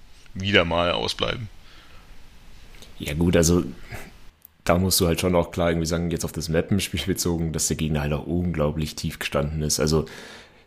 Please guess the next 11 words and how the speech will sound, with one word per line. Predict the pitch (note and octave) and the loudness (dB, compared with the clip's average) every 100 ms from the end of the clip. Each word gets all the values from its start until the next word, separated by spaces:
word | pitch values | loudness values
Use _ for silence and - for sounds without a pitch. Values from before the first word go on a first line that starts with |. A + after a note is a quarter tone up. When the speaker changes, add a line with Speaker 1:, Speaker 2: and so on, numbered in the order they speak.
| _ | _
Speaker 2:
dass | - E2+ - | -2 0 0
es | - | 2
da | D#2+ E2+ F2 | 4 6 4
dann, | E2+ E2+ E2 - _ _ _ | 4 2 0 -4 _ _ _
wenn | F2+ E2+ F2+ | -6 -2 0
du | |
sowieso, | E2+ E2+ E2 D#2+ F#2+ G#2 - - _ _ - | 0 0 0 0 2 0 -2 -10 _ _ -8
und | E2 | -2
das | E2+ - - - | -2 -2 -6 -10
spricht | - G2 - | -2 0 4
ja, | E2+ D#2+ | 4 4